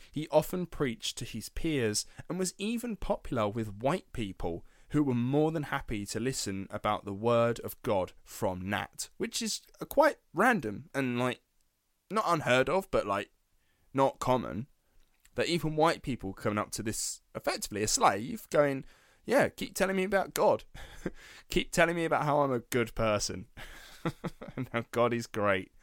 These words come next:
and he allows for this to happen. Anyway, he was the guy to go to, oftentimes, having visions from the Lord himself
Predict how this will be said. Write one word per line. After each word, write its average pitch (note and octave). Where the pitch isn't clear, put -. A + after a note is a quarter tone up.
and G2
he G2+
allows G2
for F#2+
this G2
to F#2+
happen. F2+
Anyway, G#2+
he G3+
was F#3+
the D3+
guy C#3
to A2+
go A2
to, F2+
oftentimes, F2+
having A#2
visions A#2
from A2
the G2
Lord G#2+
himself A2